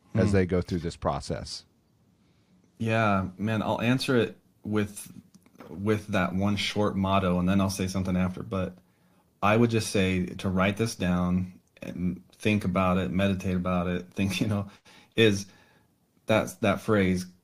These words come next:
Speaker 2: "Commit to the success of others and everyone succeeds," and that includes you.
Speaker 1: Mm.
Speaker 2: And I think that's really important because there's a lot there. And there's that passage, you know, that says to prefer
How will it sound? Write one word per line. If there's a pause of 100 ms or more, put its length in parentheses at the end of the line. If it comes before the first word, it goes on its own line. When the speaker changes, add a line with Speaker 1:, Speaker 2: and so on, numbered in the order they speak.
(100)
Speaker 2:
"Commit
to
the
success
of
others (320)
and
everyone
succeeds," (560)
and
that
includes
you. (720)
Speaker 1:
Mm.
Speaker 2:
And (460)
I
think
that's
really
important
because
there's
a
lot
there. (200)
And (480)
there's
that
passage,
you
know,
that
says (140)
to
prefer